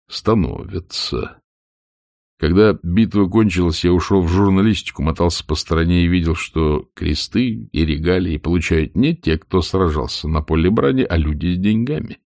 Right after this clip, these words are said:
вернувшиеся в страну после победы Франко из Англии, Африки и Аргентины.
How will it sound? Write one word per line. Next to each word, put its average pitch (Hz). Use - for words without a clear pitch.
вернувшиеся 87
в -
страну 90
после 80
победы 73
Франко 78
из 73
Англии, 110
Африки 90
и 73
Аргентины. 69